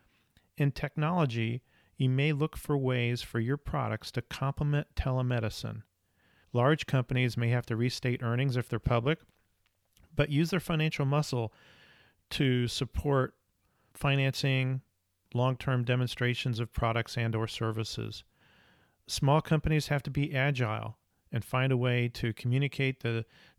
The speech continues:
differential advantages they have to their customers and survive until we get through this. Wow. That's a lot to digest, isn't it?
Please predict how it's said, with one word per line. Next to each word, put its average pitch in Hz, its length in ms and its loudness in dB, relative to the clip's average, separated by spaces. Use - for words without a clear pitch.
differential 143 520 0
advantages 123 600 0
they 110 160 -2
have 110 480 -2
to 143 120 0
their 123 140 2
customers 113 800 -4
and 123 260 0
survive 120 960 0
until 117 360 -2
we 113 100 -2
get 107 220 -4
through 113 240 -6
this. 107 380 -10
Wow. 117 540 4
That's 151 200 8
a 160 60 8
lot 147 240 8
to 143 80 8
digest, 139 480 6
isn't 123 220 6
it? 113 120 0